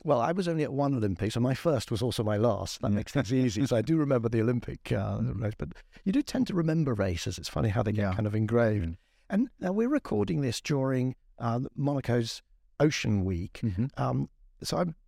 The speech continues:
Speaker 1: particularly grateful 'cause it must be an incredibly busy time. Have you been heavily involved in
Speaker 2: It was a very, it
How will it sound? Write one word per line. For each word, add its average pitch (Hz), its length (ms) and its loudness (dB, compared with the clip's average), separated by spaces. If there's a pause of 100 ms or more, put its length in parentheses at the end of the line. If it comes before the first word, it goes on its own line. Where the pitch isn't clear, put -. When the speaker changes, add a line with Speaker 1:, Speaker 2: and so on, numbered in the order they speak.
(100)
Speaker 1:
particularly - 320 -4
grateful 170 360 0
'cause 117 80 -6
it 156 80 -2
must 151 140 -8
be - 80 -6
an 147 60 -2
incredibly 151 380 -4
busy 127 420 0
time. 110 500 -2
Have 123 160 -2
you 156 80 0
been 139 380 0
heavily 131 300 0
involved 117 480 0
in 104 140 0
Speaker 2:
It 120 220 2
was 120 260 2
a 117 60 0
very, 101 300 0
it 67 240 -4